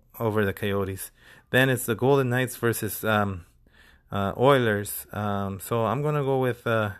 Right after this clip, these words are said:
the Golden Knights to win over Oilers because they're, that's playoff implication. So if, uh, Oilers win, they get two points, and then they probably can hopscotch over,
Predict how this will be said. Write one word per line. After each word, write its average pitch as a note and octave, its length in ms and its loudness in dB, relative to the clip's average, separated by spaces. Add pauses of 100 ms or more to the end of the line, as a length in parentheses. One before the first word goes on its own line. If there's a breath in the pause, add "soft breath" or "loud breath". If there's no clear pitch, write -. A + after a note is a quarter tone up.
(520 soft breath)
the G#2+ 80 -4
Golden A2+ 460 0
Knights D3 500 -4 (280)
to A#2 120 -2
win B2 200 -2
over A#2 300 2
Oilers C#3+ 380 2
because G#2 280 -6
they're, A#2 280 2 (400 soft breath)
that's A#2 220 2
playoff B2 400 2
implication. A#2+ 640 -4
So A2 240 0
if, G#2 260 -2
uh, G2 420 0 (380)
Oilers B2 360 2
win, C#3 300 -2 (300 soft breath)
they A2+ 80 -6
get G#2+ 160 -2
two A#2 160 -2
points, C3 420 -4
and G#2+ 140 -6
then A2 80 -4
they G#2 120 -4
probably G#2 340 -4
can G#2 160 -6
hopscotch A2 640 -2
over, G2+ 340 -2